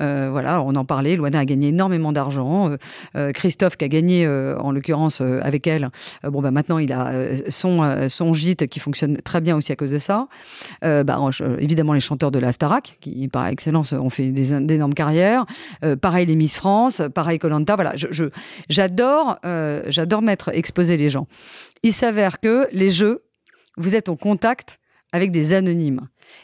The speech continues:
Et je trouve ça hyper sympa. En fin de compte, ça ne m'intéresserait pas du tout d'interviewer des stars ou des,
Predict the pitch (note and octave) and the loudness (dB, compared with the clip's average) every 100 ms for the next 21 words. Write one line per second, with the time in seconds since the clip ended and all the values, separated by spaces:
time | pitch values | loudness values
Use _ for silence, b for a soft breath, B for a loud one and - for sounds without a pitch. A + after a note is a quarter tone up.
0 | _ A3+ A3+ A3 - - - E3+ - - | _ 2 2 0 -6 -10 -6 -6 -4 -2
1 | G#3+ A3 - _ G3+ - E3+ - C3+ - | -2 -2 -6 _ -4 -2 -4 -4 -6 -4
2 | E3+ A#3+ A3 F3 E3+ E3+ D3 - D#3 A#3 | -2 -2 -2 -2 -2 -2 -4 -4 -2 0
3 | G3+ F#3+ G#3 F#3 D#3 D3 C#3 C#3 E3 C#3+ | 0 -2 0 0 0 -2 -2 0 0 0
4 | - D3 D3+ D#3+ C#3 C3+ C#3 C3+ C3+ C#3 | 0 0 2 2 0 0 0 2 0 0